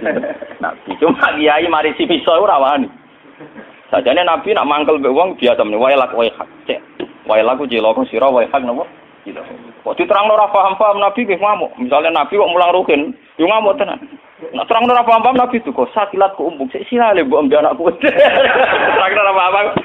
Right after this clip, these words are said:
Lho teng Quran misale Nabi diriwayatno. Nabi Ibrahim nak pidato ora paham-paham ngamuk. "Uffil lakum wa lima ta'buduna," napa? "Uffil lakum" artine Jancuk, Bu. <laughs> Dadi ning Quran ana cerita pisokane Nabi sinten?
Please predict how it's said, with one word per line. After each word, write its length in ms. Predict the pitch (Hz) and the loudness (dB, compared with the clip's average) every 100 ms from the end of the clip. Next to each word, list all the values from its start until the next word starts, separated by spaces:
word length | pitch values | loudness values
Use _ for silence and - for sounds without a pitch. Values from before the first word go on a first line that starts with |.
| - - | -8 -6
Lho 100 | 190 247 | -2 0
teng 160 | 277 262 | 2 2
Quran 260 | 247 277 269 | 2 2 2
misale 260 | 262 262 254 | 4 4 2
Nabi 220 | 247 285 262 | 0 0 0
diriwayatno. 560 | 247 240 233 277 254 - - - | 2 4 4 2 -2 -10 -14 -6
Nabi 180 | 151 165 185 | -4 -2 -2
Ibrahim 300 | 170 214 285 | 0 2 0
nak 140 | - | -2
pidato 420 | 185 180 160 240 | -2 0 2 4
ora 140 | 240 196 | 2 4
paham-paham 400 | 180 - 277 151 | 2 2 0 0
ngamuk. 260 | 151 123 - _ _ 185 | -2 -6 -16 _ _ -6
"Uffil 320 | - - 156 | -4 -2 0
lakum 320 | 139 139 170 | 0 0 0
wa 160 | 147 143 | 0 2
lima 240 | 143 143 | 2 2
ta'buduna," 560 | 147 - 139 156 151 151 | 0 -2 -6 -4 0 0
napa? 240 | 165 - - 277 285 - - 220 - - - | 0 -4 -8 -20 -18 -16 -12 -12 -12 -16 -12
"Uffil 240 | 135 175 | -6 -2
lakum" 300 | 165 165 196 | 0 0 0
artine 340 | 156 156 147 117 - _ _ _ - - - | -2 -2 -4 -6 -10 _ _ _ -20 -20 -4
Jancuk, 320 | 135 131 - | -2 -2 -4
Bu. 120 | 110 - - - | -8 -14 -10 -4
<laughs> 2000 | 240 226 190 220 - 240 220 220 208 233 - - - - - - - 196 - 143 | -2 0 0 2 2 2 2 0 0 0 0 0 0 0 0 -2 0 0 2 2
Dadi 180 | 165 | 0
ning 160 | 175 165 | 0 2
Quran 320 | 170 156 202 | 2 2 2
ana 240 | 175 170 160 | 2 2 2
cerita 320 | 151 135 170 202 320 | 0 2 2 2 0
pisokane 400 | 160 165 143 165 | 0 0 2 2
Nabi 200 | 156 143 127 | 0 0 -2
sinten? 220 | 170 | -2